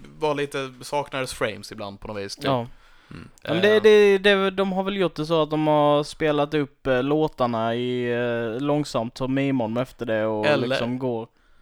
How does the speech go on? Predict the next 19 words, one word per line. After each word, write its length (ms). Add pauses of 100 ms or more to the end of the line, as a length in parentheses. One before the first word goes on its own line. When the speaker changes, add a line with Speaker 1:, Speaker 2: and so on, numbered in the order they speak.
(260)
Speaker 1:
bara, 220
eller 400
så 160
är 160
det 80
någon, 320 (100)
är 200
det 80
en 360
slags, 580
eh, 380 (460)
hommage, 760 (260)
är 60
det 80
rätt 200
ord? 160 (540)
Till, 240
Speaker 2:
Ja. 200
Speaker 1:
eh, 180